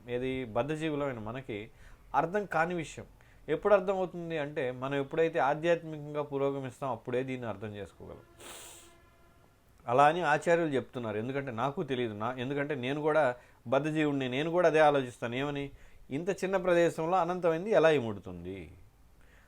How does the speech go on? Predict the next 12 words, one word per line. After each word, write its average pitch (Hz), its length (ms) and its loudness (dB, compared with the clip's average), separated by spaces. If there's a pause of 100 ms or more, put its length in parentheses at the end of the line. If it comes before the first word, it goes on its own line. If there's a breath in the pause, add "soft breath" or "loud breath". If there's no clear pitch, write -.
(140 soft breath)
అట్లే 151 440 4
బద్ధజీవులైన, 165 1040 0 (2250)
అట్లే 135 220 2
బద్ధులైన 143 520 2
జీవులు 131 640 -4 (140)
తమ 120 140 -2
దోషపూరితమైన 156 760 0
బుద్ధి, 123 340 -4
ఇంద్రియముల 147 720 0 (580 soft breath)
నిర్ణయములు 170 480 -2
చే 139 220 2
గోకులము 151 760 -2